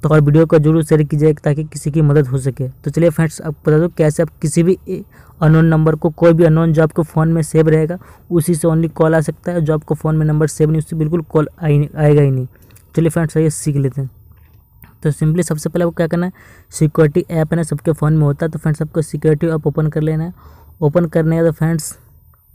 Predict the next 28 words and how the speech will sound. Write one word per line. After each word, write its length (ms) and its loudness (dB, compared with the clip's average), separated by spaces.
आपके 280 -2
सामने 320 -2
खुल 240 -2
के 120 -4
ऐसा 220 -4
interface 440 -2
आ 140 -4
जाएगा। 340 -4
तो 80 -2
friends, 220 -2
आपको 180 2
corner 360 0
पर 140 -2
जो 180 -2
setting 380 -4
का 80 -4
icon 260 0
दिख 140 -2
रहा 60 -2
है, 60 -2
simply 260 -4
आपको 180 -4
उस 60 -2
पर 140 -4
click 280 -4
करना 280 -2
है। 180 -6
और 200 0